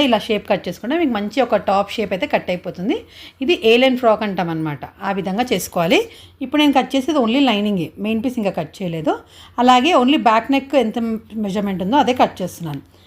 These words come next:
ఎందుకంటే బ్యాక్ నెక్ చిన్నగా ఉంది కాబట్టి ఫస్ట్ చిన్న నెక్ కట్ చేసుకోవాలి. చూడండి, ఈ విధంగా బ్యాక్ పార్ట్, ఫ్రంట్ పార్ట్ వచ్చింది. ఇప్పుడు ఫ్రంట్ పార్ట్‌లో నెక్ కొంచెం డీప్ ఉంటుంది, అది కట్ చేసుకొని లోతు కూడా కట్ చేసుకోవాలి. ఇక్కడ నేను బ్యాక్ అని రాస్తున్నాను, బీకే అంటే బ్యాక్, ఎఫ్టీ అంటే ఫ్రంట్, ఇవి షార్ట్ ఫామ్స్‌లో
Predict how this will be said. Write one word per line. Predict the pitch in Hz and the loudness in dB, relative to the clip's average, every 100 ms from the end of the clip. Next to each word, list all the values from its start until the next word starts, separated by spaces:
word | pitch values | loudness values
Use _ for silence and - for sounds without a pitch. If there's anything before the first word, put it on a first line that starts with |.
| _ - | _ -4
ఎందుకంటే | 226 262 233 | 0 4 4
బ్యాక్ | 220 | 2
నెక్ | 233 - | -2 -2
చిన్నగా | 214 214 | -2 -2
ఉంది | 208 190 | -2 -2
కాబట్టి | 185 320 277 | -2 -2 -4
ఫస్ట్ | - | -4
చిన్న | 226 214 | -4 -2
నెక్ | 208 208 | -2 -4
కట్ | 156 170 | -6 -8
చేసుకోవాలి. | - - 151 143 302 453 _ _ _ _ _ _ - | -10 -8 -6 -2 -4 -4 _ _ _ _ _ _ -8
చూడండి, | 185 139 - _ _ _ _ - | -6 -6 -12 _ _ _ _ -6
ఈ | 262 233 | -4 -2
విధంగా | 226 254 302 | 0 2 4
బ్యాక్ | 208 202 226 | 2 2 -2
పార్ట్, | 214 294 | -2 -2
ఫ్రంట్ | 220 190 | -2 0
పార్ట్ | 202 190 | -2 -4
వచ్చింది. | 160 - - - | -10 -12 -18 -20
ఇప్పుడు | - 269 262 | -12 -8 -2
ఫ్రంట్ | 240 247 294 | 0 4 4
పార్ట్‌లో | 285 330 269 | 4 2 0
నెక్ | 240 - | 0 -4
కొంచెం | 240 294 240 | 0 0 2
డీప్ | 233 226 185 | 0 -2 -4
ఉంటుంది, | 165 147 139 - - - 190 | -4 -6 -8 -12 -20 -10 -4
అది | 220 233 | 0 0
కట్ | 202 262 | 0 -2
చేసుకొని | 254 381 320 | -2 2 4
లోతు | 240 233 233 | 4 2 0
కూడా | 269 | 2
కట్ | 220 - | 0 -2
చేసుకోవాలి. | 160 - 160 165 | -12 -10 -10 -8
ఇక్కడ | 196 202 | -6 -4
నేను | 190 | 0
బ్యాక్ | 190 190 196 | 0 0 -2
అని | 180 | -2
రాస్తున్నాను, | 160 - 175 165 | -4 -8 -10 -4
బీకే | 202 208 233 190 | -4 -2 -4 -4
అంటే | 185 180 | -4 -2
బ్యాక్, | 185 190 466 - - - - 226 | -2 -2 -6 -8 -18 -20 -12 -12
ఎఫ్టీ | - 262 | -2 0
అంటే | 226 311 | 2 0
ఫ్రంట్, | 233 185 165 190 | 0 -2 -4 -6
ఇవి | 240 247 | -2 0
షార్ట్ | 208 226 | 0 -2
ఫామ్స్‌లో | 202 196 | -4 -2